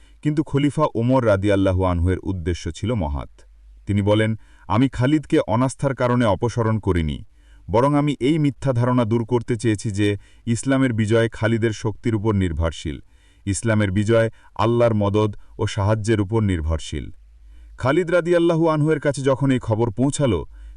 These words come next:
তিনি বিন্দুমাত্র হতাশ হলেন না। তিনি বলেন, "আমি উমরের জন্য যুদ্ধ করি না, আমি আল্লাহর জন্য যুদ্ধ করি।" তিনি সাধারণ সৈনিক হিসেবেই বাকি জীবন মুসলিমদের সেবায় নিয়োজিত থাকলেন। তিনি ছশো বিয়াল্লিশ খ্রিস্টাব্দ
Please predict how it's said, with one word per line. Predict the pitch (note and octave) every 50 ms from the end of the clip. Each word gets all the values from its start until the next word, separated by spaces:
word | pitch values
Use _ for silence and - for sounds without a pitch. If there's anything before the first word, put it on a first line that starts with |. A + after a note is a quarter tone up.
| - -
তিনি | C3 C3+ C#3
বিন্দুমাত্র | G#2+ F#2+ A#2+ C3+ D#3 E3 E3+ E3 - - - - D#3+
হতাশ | B2 G2+ A2+ - C#3 C3 - -
হলেন | A#2 A2 G#2 G2+
না। | F2+ D2 A#1+ - - - - - - - - -
তিনি | - G#2+ A#2
বলেন, | A2+ A#2+ A#2+ A#2+ B2+ B2+ C3 B2+ - - - -
"আমি | G2 G#2+ B2 C3 -
উমরের | - A#2 B2 C#3+ D3 D3 D3+ C3+
জন্য | B2 B2+ C#3 C#3+ C#3 B2+
যুদ্ধ | A2 B2 A#2 G#2+ A2 B2
করি | A#2 - B2+ B2 B2
না, | A#2 G#2+ F2 D2+ C2 - - - - -
আমি | - G#2 A#2 A#2+
আল্লাহর | F2+ G2+ G#2+ G#2+ G#2+ A2 G#2+ G2
জন্য | F2 G#2+ G#2+ G#2 G2+
যুদ্ধ | E2+ F#2+ F#2 D#2+ D2 F#2
করি।" | F2+ - F2+ D#2+ D#2 C2+ G#1+ - - - - - - - - - - - - -
তিনি | D3+ E3 E3+
সাধারণ | - - C#3+ C#3+ C#3 D3+ E3+ F3 E3
সৈনিক | - - D#3 D#3 D#3+ E3 D#3+ -
হিসেবেই | D#3+ D3 E3 E3+ D#3+ F3 F#3 F3+
বাকি | C#3 B2+ A#2+ A#2+ B2+
জীবন | A2+ A#2 A2+ A#2+ A#2
মুসলিমদের | A2+ G#2+ G2+ - - A2 G#2 G#2 F#2+ G2
সেবায় | F2+ - - G2+ F#2 G2 F#2
নিয়োজিত | F2+ F2+ F2 E2+ D#2 E2 D#2 -
থাকলেন। | D2 - E2 D2 - D#2+ C#2+ B1+ A1 - - - - - - - - - - - - -
তিনি | D#3+ E3+ F3+
ছশো | - - D#3+ D3+ C3 F3
বিয়াল্লিশ | C#3 A#2 C3+ C#3 D3 D#3 E3 F3 D#3 -
খ্রিস্টাব্দ | - - E3+ - - F3+ E3 D3 C3 A#2+ G2 D2